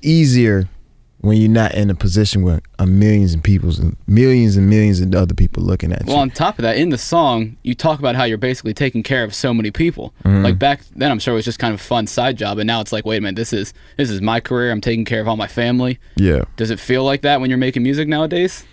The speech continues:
Speaker 1: I mean, not necessarily, 'cause my whole family, they, everybody eating now.
Speaker 2: Yeah.
Speaker 1: So it's like everybody got their own source of revenue. I don't have to be the person to, like,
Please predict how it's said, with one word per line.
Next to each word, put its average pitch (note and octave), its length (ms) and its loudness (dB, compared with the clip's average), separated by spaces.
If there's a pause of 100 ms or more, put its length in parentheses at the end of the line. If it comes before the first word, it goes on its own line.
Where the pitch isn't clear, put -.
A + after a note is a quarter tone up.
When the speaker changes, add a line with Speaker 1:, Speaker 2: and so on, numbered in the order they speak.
(400)
Speaker 1:
I D3 80 2
mean, D#3+ 480 2 (240)
not F#3 180 0
necessarily, A2+ 840 2 (260)
'cause G#2 140 2
my A2 140 4
whole A2 160 4
family, G#2 420 2
they, F2+ 280 2 (340)
everybody F2 480 2
eating E2 300 2
now. A1 400 -2
Speaker 2:
Yeah. - 240 -4
Speaker 1:
So - 180 -4
it's - 180 -2
like D2+ 280 0
everybody F2+ 400 2
got F2 160 0
their F2 200 2
own F2 360 2 (320)
source - 320 0
of D2+ 80 0
revenue. F2 560 2 (360)
I G2+ 120 2
don't F#2 120 2
have G2 340 2
to F#2 100 -2
be F2 140 2
the E2 100 0
person E2+ 340 0
to, E2+ 60 2
like, E2+ 280 2